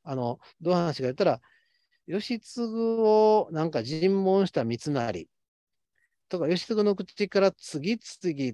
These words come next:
と柴義重とか細川持元とか、えー、次々と幕府の要人、畠山光則とか、そういう幕府の要人が、実は義継とに加担してるという話がうわーって出てきて、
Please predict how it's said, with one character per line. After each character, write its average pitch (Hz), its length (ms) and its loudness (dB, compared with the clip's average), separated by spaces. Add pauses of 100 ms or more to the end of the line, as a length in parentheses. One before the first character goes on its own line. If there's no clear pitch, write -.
と 98 280 -4 (380)
柴 175 380 2
義 170 260 2
重 160 340 0
と 120 200 -4
か 107 160 -6
細 170 320 -4
川 165 320 2
持 156 380 0
元 127 280 -2
と 104 160 -6
か、 107 460 -6 (420)
え 127 360 -4
ー、 - 20 -8
次 170 400 -6
々 139 300 -2
と 110 160 -6
幕 160 300 2
府 - 260 -6
の 113 100 -2
要 147 300 4
人、 139 180 -2
畠 156 480 -4
山 123 220 0
光 120 60 -4
則 117 280 -4
と 107 140 -8
か、 107 320 -8 (280)
そ 139 100 -6
う - 20 -2
い 123 40 -8
う - 20 0
幕 170 200 2
府 147 180 -4
の 120 120 -2
要 147 240 4
人 135 260 -2
が、 127 380 0 (440)
実 131 260 -4
は 107 80 0
義 139 360 0
継 139 340 -2
と 139 180 4
に 135 120 0
加 - 180 -10
担 113 280 -6
し - 20 -16
て 139 100 0
る 156 140 2
と 135 100 -4
い 123 40 2
う - 20 2
話 113 420 -6
が 98 100 -4
う 113 180 -4
わ 226 320 -6
ー 196 40 2
っ - 40 2
て 139 80 2
出 127 100 0
て 123 80 0
き 107 120 -6
て、 95 280 -8